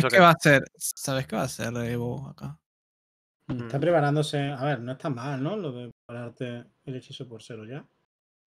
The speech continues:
Speaker 2: Sí,
Speaker 1: Mm.
Speaker 2: pero lo ibas a hacer con la gente, ¿no?
Speaker 1: Claro.
Speaker 2: Bueno, que se descartaba,
Speaker 3: Quizás
Speaker 2: sí,
Speaker 3: quiere,
Speaker 2: también
Speaker 3: quizás
Speaker 2: suena.
Speaker 3: quiere, dice, "No, no, me voy a robar las dos porque les quiero ganar yo".
Speaker 1: Ay,
Speaker 2: Que
Speaker 1: no
Speaker 2: no sé
Speaker 1: sé.
Speaker 2: qué
Speaker 3: Lo te
Speaker 2: juega.
Speaker 3: canta, yo qué sé.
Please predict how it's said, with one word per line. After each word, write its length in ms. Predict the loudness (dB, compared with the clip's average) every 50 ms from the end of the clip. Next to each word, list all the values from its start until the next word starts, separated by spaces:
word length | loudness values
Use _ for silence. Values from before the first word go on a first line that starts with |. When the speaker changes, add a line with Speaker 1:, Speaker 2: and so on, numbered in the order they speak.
| _ _ _ _ _
Speaker 2:
Sí, 100 | -14 -14 -10
Speaker 1:
Mm. 60 | -6
Speaker 2:
pero 600 | -6 -4 -4 -4 -4 -4 -6 -6 -6 -6 -6 -4
lo 100 | 0 2
ibas 200 | 4 4 4 4
a 40 | 2
hacer 200 | -2 -2 -2 -2
con 140 | -2 -2
la 140 | 0 0 -2 -2
gente, 380 | -6 -6 -4 -4 -4 -2 -4 -8
¿no? 180 | -10 -10 -14 -20 _ _ _ _ _ _ _ _ _ _ _
Speaker 1:
Claro. 400 | -6 -2 0 0 2 0 -2 -8 -12 -20 -20 _ _ _ _ _ _ _ _ _ _ _ _ _ _ _ _ _ _ _ _ _ _ _ _ _ _
Speaker 2:
Bueno, 180 | 0 2 2 4
que 100 | 4 4
se 120 | 6 6
descartaba, 440 | 4 4 4 2 0 2 2 4 4
Speaker 3:
Quizás 140 | 6 6 4
Speaker 2:
sí, 40 | 4
Speaker 3:
quiere, 160 | 2 2 2 2
Speaker 2:
también 200 | 2 0 0 0
Speaker 3:
quizás 120 | 0 0
Speaker 2:
suena. 160 | 0 0 0
Speaker 3:
quiere, 440 | 0 2 2 2 4 4 4 4 2
dice, 280 | 0 -2 -4 -4 -2 0
"No, 80 | 0
no, 100 | 2 2
me 120 | 2 0 0
voy 100 | -2 -2
a 60 | -2
robar 200 | 0 0 0 0
las 160 | 0 0 -2 -2
dos 140 | -4 -6 -4
porque 260 | -4 -6 -6 -6 -6
les 160 | -6 -10 -10
quiero 180 | -10 -8 -8 -8
ganar 280 | -8 -8 -10 -10 -10 -10
yo". 400 | -10 -10 -10 -10 -12 -16 -18 -20 _ _ _ _ -18
Speaker 1:
Ay, 420 | -14 -12 -12 -10 -10 -12 -12 -8
Speaker 2:
Que 60 | -4
Speaker 1:
no 60 | -2
Speaker 2:
no 80 | -2 -2
sé 60 | -2 -4
Speaker 1:
sé. 60 | -4
Speaker 2:
qué 100 | -4 -4
Speaker 3:
Lo 80 | -4
te 120 | -4 -4 -4
Speaker 2:
juega. 180 | -4 -4 -6
Speaker 3:
canta, 260 | -6 -6 -8 -8 -10 -12
yo 140 | -12 -14
qué 80 | -14 -14
sé. 140 | -14 -14 -6